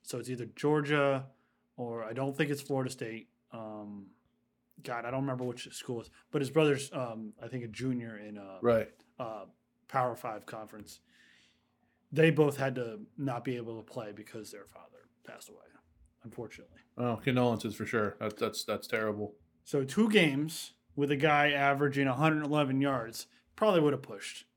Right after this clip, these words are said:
Speaker 1: But after that, Jonathan Taylor is number three with just under twelve hundred yards.
Speaker 2: I'll say this about Jonathan Taylor. That kid is a beast.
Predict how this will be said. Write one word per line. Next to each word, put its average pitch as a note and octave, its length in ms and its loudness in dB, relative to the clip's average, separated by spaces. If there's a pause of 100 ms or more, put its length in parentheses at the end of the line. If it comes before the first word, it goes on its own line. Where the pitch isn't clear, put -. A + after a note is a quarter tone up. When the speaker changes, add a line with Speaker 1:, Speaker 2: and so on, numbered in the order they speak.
(640)
Speaker 1:
But C#3+ 140 2
after F3+ 320 6
that, E3+ 420 2 (460)
Jonathan D#3 440 4
Taylor D3 340 6 (540)
is C3+ 120 0
number C3+ 200 2
three C3 380 -8 (280)
with C3+ 160 -2
just E3 340 0
under C#3+ 180 0
twelve C3 320 -2
hundred A#2 240 -14
yards. - 500 -20 (1300)
Speaker 2:
I'll D3+ 120 6
say C#3+ 80 6
this C3 180 2
about A2+ 200 0
Jonathan G#2+ 360 0
Taylor. G2 400 0 (600)
That B2+ 160 4
kid C#3 120 8
is G2+ 120 0
a F#2 80 -6
beast. G#2+ 560 -4